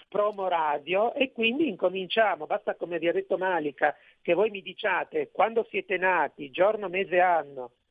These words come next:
se poi sapete l'ora di nascita possiamo andare ancora più in profondità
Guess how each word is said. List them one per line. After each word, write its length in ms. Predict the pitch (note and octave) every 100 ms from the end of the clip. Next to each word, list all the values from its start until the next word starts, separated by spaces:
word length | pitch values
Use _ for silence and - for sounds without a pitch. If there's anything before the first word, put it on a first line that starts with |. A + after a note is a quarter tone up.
| _
se 120 | E3+
poi 180 | F3 A3
sapete 400 | G#3 - F#3+ G3
l'ora 240 | F#3 G3+ G3
di 120 | F3+
nascita 720 | G3 F3+ C#3+ - D#3+ D3 - -
possiamo 360 | D#3+ F3 E3+
andare 280 | E3+ F#3 E3
ancora 320 | D3+ - F3
più 240 | - F#3+ F#3+
in 140 | D#3
profondità 800 | E3 D#3+ F3+ E3+ - G3 G#3